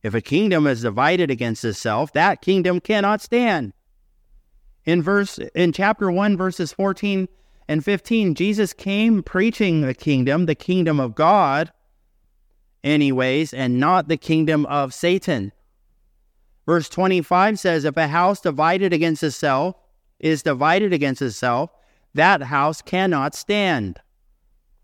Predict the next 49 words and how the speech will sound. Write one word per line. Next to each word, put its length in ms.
Well, 140
the 120
house 560
that 220
Jesus 420
is 140
speaking 400
of 140
here 200
is 120
the 100
realm 420
which 200
is 140
ruled 300
by 160
Satan. 480
And 140
how 240
can 300
the 100
family 460
of 120
Satan, 460
his 340
demons, 840
survive 520
if 140
they 160
are 100
divided? 560
Verse 160
twenty-six, 880
"And 140
if 100
Satan 380
has 280
risen 280
up 160
against 320
himself 500
and 180
is 160
divided, 560
he 180
cannot 440
stand, 380
but 140
is 160